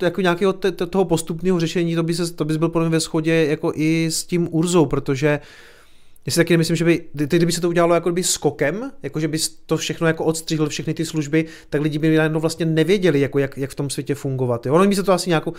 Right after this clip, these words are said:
ono by se to jako naučili samozřejmě, jak by se naučili všechno, ale, eh, zvlášť jako tady bych řekl, že v té Evropě na to, nebo takhle, obecně na to prostě nejsme úplně nastavení, no. Hele, dobrý, tak my jsme víceméně probrali všechno, co já jsem tady měl,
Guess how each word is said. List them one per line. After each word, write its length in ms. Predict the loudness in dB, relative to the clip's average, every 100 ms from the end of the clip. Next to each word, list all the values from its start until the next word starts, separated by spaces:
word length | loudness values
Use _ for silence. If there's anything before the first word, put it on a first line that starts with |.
| -10 -4
ono 120 | -2
by 80 | 0
se 80 |
to 60 | 0
jako 140 | 0
naučili 380 | 0 0 0 -4
samozřejmě, 380 | -4 -6 -6 -6
jak 80 | -8
by 80 | -8
se 100 | -6
naučili 280 | -6 -6 -8
všechno, 340 | -8 -8 -4
ale, 180 | -4 -4 -10 -18 -14 -4
eh, 40 | -2 -2 -4 -6
zvlášť 500 | -2 0 0 -4 -6
jako 200 | -6 -4
tady 260 | -4 -2
bych 160 | -4 -4
řekl, 200 | -4 -4
že 100 | -6
v 20 |
té 120 | -4
Evropě 320 | -4 -4 -2 -4
na 60 |
to, 260 | -2 -6 -8 -20 -20 -20 -6
nebo 180 | -2 2
takhle, 220 | 2 2
obecně 320 | 2 2 2
na 60 | 0
to 80 | -2
prostě 160 | -2
nejsme 200 | -2 0 -2
úplně 200 | 0 -2
nastavení, 640 | -2 -2 -2 -2 -4 -8 -10
no. 200 | -10 -12 -16 -20 2
Hele, 160 | 4 4
dobrý, 280 | 4 4 2 -4
tak 120 | 0 2
my 120 | 4
jsme 220 | 4 4
víceméně 460 | 2 2 2 2 0
probrali 340 | 2 2 2
všechno, 260 | 0 -4 -2
co 120 | 2
já 120 | 2
jsem 140 | 2 0
tady 120 | 2
měl, 320 | 4 2